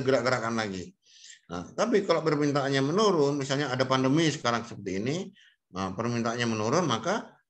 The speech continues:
harga tan-, harga, sorry, harga sewa tanah juga akan mengalami penurunan. R itu rent ya, rent itu R E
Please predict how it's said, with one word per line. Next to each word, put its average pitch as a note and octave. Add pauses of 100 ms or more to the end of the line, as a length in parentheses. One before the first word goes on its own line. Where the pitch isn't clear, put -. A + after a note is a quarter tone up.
(160)
harga B2+
tan-, B2+
harga, D3+ (180)
sorry, A2 (840)
harga D3+
sewa D3
tanah C3 (320)
juga C3
akan D3 (320)
mengalami B2+ (240)
penurunan. A#2
R C#3+
itu G3
rent C#3
ya, -
rent C3+
itu D#3+ (120)
R D3 (160)
E D3+